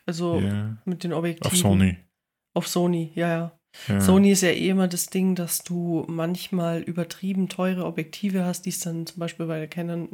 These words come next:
Speaker 1: viel, viel günstiger gibt.
Speaker 2: Mhm.
Speaker 1: Also Beispiel ist das fünfzig Millimeter. Aber
Speaker 2: Mhm.
Speaker 1: ja, da wird sich schon noch einiges tun. Also die lassen sich nicht lumpen.
Speaker 2: Natürlich.
Speaker 1: Ja.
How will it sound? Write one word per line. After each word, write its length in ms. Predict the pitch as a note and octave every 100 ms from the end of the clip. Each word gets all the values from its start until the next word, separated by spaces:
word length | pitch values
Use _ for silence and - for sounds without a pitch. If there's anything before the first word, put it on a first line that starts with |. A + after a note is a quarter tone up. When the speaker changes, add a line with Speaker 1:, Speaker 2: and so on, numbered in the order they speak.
| -
Speaker 1:
viel, 280 | - G3 G3
viel 220 | F#3+ F3+
günstiger 540 | - F#3+ F#3+ - D#3+ D#3+
gibt. 400 | E3+ F3 _ - _ _ _ _ - _ _
Speaker 2:
Mhm. 420 | G#2 C#3+ G#2 - -
Speaker 1:
Also 160 | E3
Beispiel 360 | D#3+ E3+ E3 E3+
ist 120 | E3
das 100 | D#3+
fünfzig 420 | - E3+ - - -
Millimeter. 680 | F3+ F3+ E3+ E3+ F3+ F#3 F#3+ _ _ _ _ _ - _ _ _ _ -
Aber 320 | - - D#3
Speaker 2:
Mhm. 60 | D3+ - -
Speaker 1:
ja, 360 | D#3+ D#3+ - _ D3+ -
da 140 | D3+ D3
wird 160 | F3+
sich 160 | - E3
schon 140 | E3+
noch 80 | E3+
einiges 400 | D#3 E3 E3 D#3+
tun. 240 | - F3+ D#3+
Also 300 | D#3 D#3+ D#3 D3+
die 60 |
lassen 280 | E3 D#3+ E3
sich 200 | D#3+ D#3+
nicht 140 | E3 D#3+
lumpen. 440 | E3+ D#3+ E3+ D#3+ _ _ _ _ _ _ _ _ _ _ -
Speaker 2:
Natürlich. 680 | F#2+ F#2 - G#2 B2 - -
Speaker 1:
Ja. 420 | D#3 C#3+ D3+ -